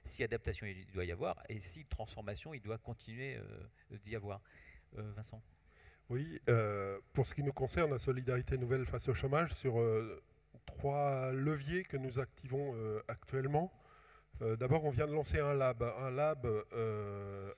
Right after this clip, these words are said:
Speaker 2: avec Pôle emploi, avec l'apec, euh, en, euh, avec les, les,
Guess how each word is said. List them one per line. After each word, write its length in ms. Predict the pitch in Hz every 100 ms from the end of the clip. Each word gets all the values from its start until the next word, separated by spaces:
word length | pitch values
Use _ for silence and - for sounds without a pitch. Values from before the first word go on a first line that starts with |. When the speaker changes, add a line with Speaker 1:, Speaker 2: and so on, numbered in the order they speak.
| - _
Speaker 2:
avec 320 | 156 170 -
Pôle 160 | 165 151
emploi, 560 | 147 - 147 147 143 135
avec 260 | 127 -
l'apec, 560 | 143 127 151 143 - -
euh, 240 | 117 107 - - -
en, 180 | 117 -
euh, 160 | 101 -
avec 260 | - 123 -
les, 220 | 131 127
les, 300 | 123 127 135